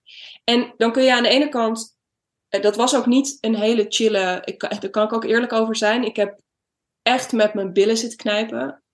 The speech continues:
Ook wel in fases. Echt mezelf continu actief, eh, eh, en naar vertrouwen toe moeten praten. Maar dat is dus ook wat er, wat erbij hoort. Want onder de streep,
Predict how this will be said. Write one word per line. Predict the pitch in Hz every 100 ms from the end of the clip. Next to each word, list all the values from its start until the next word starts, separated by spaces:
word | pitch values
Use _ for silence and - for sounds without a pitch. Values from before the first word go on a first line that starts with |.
| _
Ook | - 214 220
wel | 208 214 262
in | - 208
fases. | 208 196 208 240 269 - -
Echt | 202 214 - - - - _ _ _
mezelf | 220 208 208 202 -
continu | 240 269 240 214 202 202 -
actief, | 220 - - 208 - - - _ _ _ _ _ _ _ _ _ _ _ -
eh, | 190 185 185
eh, | - _ 196 -
en | 196 208
naar | 202 202
vertrouwen | 208 214 208 226 254
toe | 254 254
moeten | 254 247 226
praten. | 220 214 226 220 240 330 _ _ _ _ - -
Maar | 196 202
dat | 226 254
is | 285
dus | - 233 -
ook | 202 254 285
wat | 220 226 240
er, | 220 220 226 _ _
wat | 202 220
erbij | 220 190 202 294 214
hoort. | 185 175 160
Want | - 226 -
onder | 294 320
de | 254
streep, | - 311 311 208 226